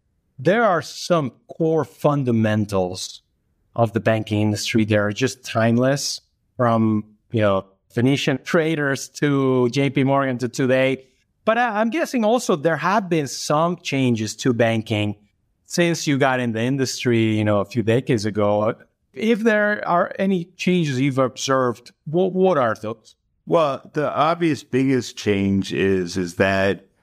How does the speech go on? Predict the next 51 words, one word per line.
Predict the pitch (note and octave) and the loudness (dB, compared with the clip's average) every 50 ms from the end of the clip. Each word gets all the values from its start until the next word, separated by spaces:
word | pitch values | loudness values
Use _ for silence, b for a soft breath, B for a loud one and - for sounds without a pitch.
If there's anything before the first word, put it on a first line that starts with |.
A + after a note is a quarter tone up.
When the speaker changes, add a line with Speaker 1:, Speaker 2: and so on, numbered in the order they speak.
| _ _ | _ _
Speaker 2:
we're | - G#2 A2+ | -2 0 2
living | A#2 B2 C3 C3+ C3 C3 B2+ A2+ | 2 2 2 2 2 2 2 2
through | - G#2+ G#2 | 0 2 2
the | G#2 G2+ | 2 2
first | - - G#2+ A2 G#2+ G2 - - | 0 0 0 0 0 -2 -4 -6
time | - A2+ G#2+ G#2+ G#2 G2+ G2 | -4 -2 0 0 0 0 -2
where | F2+ F2+ | -2 -2
you | F#2 F2+ F2 | -2 -2 -2
can | - G2 G2 | -2 0 0
instantaneously | G2 F#2+ F2+ - - F#2+ F2+ - - G2+ F#2+ F#2 F#2+ F#2 F2 - - F2+ F2 | 0 -2 -2 -4 -4 -4 -4 -4 -2 -2 -2 0 0 -2 -2 0 0 0 0
request | D#2+ F2 F2 - - G2 F2 E2 - - | 0 -2 -2 0 0 0 0 -2 -4 -4
all | - F2 F#2 F#2 F2+ | -2 0 0 0 0
of | E2+ E2+ | -2 -4
your | F2+ F2 | -6 -4
money | F2 F2 F2 F2 F2 F2 E2 | -4 -2 -2 -2 -2 -2 -2
to | F2 E2 | -2 -2
be | E2 F2+ F2 E2 D2+ | -2 -2 0 0 0
instantaneously | E2 E2+ - - F#2 F2 D#2+ - F#2 F#2 F#2 F2+ F2 - - - F2 | -2 -4 -4 -4 -4 -4 -2 -2 -2 0 0 0 -2 -2 0 0 0
wired | E2+ D#2+ E2+ E2+ E2+ E2+ E2+ E2+ E2+ D#2+ D2+ | 2 2 2 2 2 2 0 -2 -4 -6 -6
to | - F2 F2 | -4 -4 -2
another | F2 E2+ D#2+ E2+ E2 | 0 0 0 0 -2
institution. | D#2 D2+ - - D#2+ D#2 - - E2+ E2 D#2 - - - - - _ _ _ _ _ _ _ _ _ _ _ | -2 -4 -6 -8 -8 -6 -4 -2 -2 -2 -4 -6 -8 -8 -8 -10 _ _ _ _ _ _ _ _ _ _ _
That's | - - A#2 B2 B2+ - | -2 0 0 0 0 -2
brand | - _ - A2 G#2 F#2 F#2+ F#2 F2+ F2+ | -8 _ -2 -2 -2 0 -2 -4 -6 -4
new, | F2+ F2 D#2+ C2+ - - - - _ _ _ _ _ _ _ - | -4 -4 -4 -6 -8 -10 -16 -20 _ _ _ _ _ _ _ -2
right? | F#2 F#2+ G2 G2 G2 G2 G2 G2 G2 G2 F#2+ F#2 - - | 0 2 2 2 2 2 2 2 0 0 0 -2 -2 0
You | F2+ A2 G#2 | 2 2 2
know, | G2+ G2 G2 | 2 0 0
those | G2+ A#2 A#2+ B2 C3 C3 A#2+ - - - | 0 0 2 2 0 0 -2 -4 -8 -4
banks | - A#2 A2 A2+ A2+ A#2 A2+ G#2+ - - _ _ | -2 0 0 2 2 2 0 0 -2 -6 _ _
still | - - - A2 A2 | -6 -2 0 2 2
have | G#2+ G#2 - | 2 0 -2
the | G2+ F2 | -4 -10
protocol | - - G#2+ G#2 G#2 G#2+ G#2 - G2+ G#2 G#2 G#2 | -4 0 0 2 2 0 0 0 2 2 2 2
of | G2+ F2+ | 2 0
you | F#2+ F2+ | -2 -4
have | F#2 F#2 F#2+ F#2 - | -2 -2 -2 -4 -4
to | - G#2 | -6 -4
go | F#2+ G2+ F#2+ F#2+ G2 | -2 0 0 0 0
into | F#2+ - - | -2 -2 -2
the | G2 E2+ | -4 -4
branch | E2+ - F#2+ F#2+ G2 G2 G2 F#2+ F2 - | -2 0 0 0 2 0 -2 -2 -4 -8
and | F#2+ F2+ - | -10 -10 -4
sign | - G2 F#2+ F#2+ F#2+ | -2 0 0 0 0
a | F#2+ F#2 | -2 -2
wire | F2+ F2 F2 F2+ F#2 F#2+ F#2+ | 0 0 2 2 2 2 2
request | G2+ G2+ F#2+ - - A#2 A2+ A#2 A2+ - - - | 0 0 -2 0 0 2 2 2 0 -2 -6 -6
to | A2 F#2+ | -4 -2
get | G#2 G#2 G2+ | 0 0 0
it | G2 F2 G#2 | 0 0 0
done. | A2 A2 A2 A2+ A#2 A#2+ A#2+ | 0 2 2 0 0 -2 -4